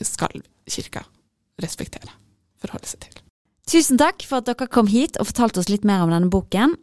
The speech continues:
Speaker 2: og hva den inneholder. Og i fremtiden vil det kanskje komme nye retningslinjer for skolegudstjenester og nye læreplanrevisjoner,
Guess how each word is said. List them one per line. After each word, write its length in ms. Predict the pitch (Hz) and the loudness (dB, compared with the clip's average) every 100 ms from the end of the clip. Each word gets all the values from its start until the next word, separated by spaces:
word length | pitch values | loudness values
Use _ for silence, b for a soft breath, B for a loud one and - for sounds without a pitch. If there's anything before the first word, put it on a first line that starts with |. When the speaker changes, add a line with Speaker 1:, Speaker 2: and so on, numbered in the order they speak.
| - 196 | -2 0
Speaker 2:
og 240 | 190 - | 0 0
hva 200 | 190 180 | 0 0
den 220 | 180 180 - | 0 0 2
inneholder. 480 | 170 185 226 277 359 - - B B B B B | 2 2 2 0 -2 -8 -20 B B B B B
Og 140 | 269 | 2
i 60 | 285 | 4
fremtiden 500 | 294 294 320 226 269 | 6 6 6 6 6
vil 140 | 285 | 4
det 80 | 240 | -2
kanskje 240 | 233 226 - | -4 -4 -2
komme 280 | 220 226 220 208 196 190 185 196 | 0 0 0 0 0 0 0 2
nye 440 | 208 220 226 285 233 | 4 4 2 0 -2
retningslinjer 840 | 180 175 170 - 165 165 277 - - | -2 2 4 6 6 6 6 2 -2
for 160 | 262 | -6
skolegudstjenester 880 | - 247 247 247 - 233 226 254 294 - | 0 4 6 4 4 2 4 2 2 -2
og 160 | 220 | 0
nye 400 | 214 208 226 269 202 | 2 4 6 6 4
læreplanrevisjoner, 960 | 156 151 165 160 156 151 170 165 262 | 2 2 0 2 2 2 2 4 4